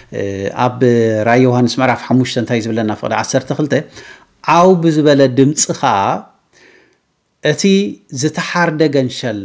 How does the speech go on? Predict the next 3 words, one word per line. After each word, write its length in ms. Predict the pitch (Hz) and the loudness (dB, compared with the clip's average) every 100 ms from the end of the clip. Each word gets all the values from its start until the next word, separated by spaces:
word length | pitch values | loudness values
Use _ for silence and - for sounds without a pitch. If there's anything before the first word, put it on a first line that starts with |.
| - _ 120 | -14 _ -4
ንሱ 360 | 151 160 - 202 208 208 - | -2 -2 -4 -2 -2 -2 -6
ስልጣንን 760 | - 156 156 - 147 156 160 165 190 _ - | -2 -2 -4 -8 -2 0 0 -2 -10 _ -14
ሃብትን 600 | - 135 - - 160 | -4 -4 -4 -2 0